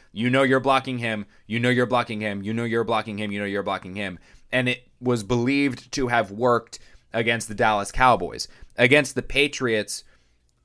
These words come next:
the Jets conceivably kept that Mike Bu-, and it just, it just didn't, it didn't work at all. I mean, it, it can't get any simpler than that, because the Jets are now basically saying, "You, we're not gonna make you guys react to anything. Just block the guy in front of you and let's play, and let's hope that works." That's now not working.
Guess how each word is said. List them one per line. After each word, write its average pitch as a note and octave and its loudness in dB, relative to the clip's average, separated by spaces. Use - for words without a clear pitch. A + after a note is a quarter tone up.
the A2+ -6
Jets - -2
conceivably A#2+ -4
kept - -2
that A2+ -2
Mike A2 -4
Bu-, A#2 -2
and A#2 -2
it A#2 -4
just, - -6
it A#2 -4
just G#2+ -10
didn't, G2 -6
it A2+ -6
didn't G#2 -4
work G2+ -6
at G#2 -4
all. G2 -2
I F#2+ -8
mean, G2+ -4
it, - 2
it C3 2
can't D#3 2
get D3 2
any B2+ 0
simpler A#2 -2
than G2+ -6
that, G2+ 0
because G2 -6
the G2+ -10
Jets A#2 -2
are - -8
now A2 -2
basically G2+ -4
saying, G2+ -4
"You, F#2+ -10
we're G#2 -2
not G#2 0
gonna G2 -6
make G2 -6
you F#2 -12
guys F#2 -4
react F2+ -6
to F#2 -6
anything. F2 -10
Just - -20
block F#2+ -2
the F#2 -12
guy F2 -6
in E2+ -10
front F2 -6
of E2+ -12
you E2+ -10
and E2+ -12
let's E2+ -12
play, F2+ -2
and F2+ -8
let's - -12
hope G2 -6
that E2+ -6
works." E2 -8
That's C3+ 2
now A2+ 0
not G2+ -4
working. F#2+ -6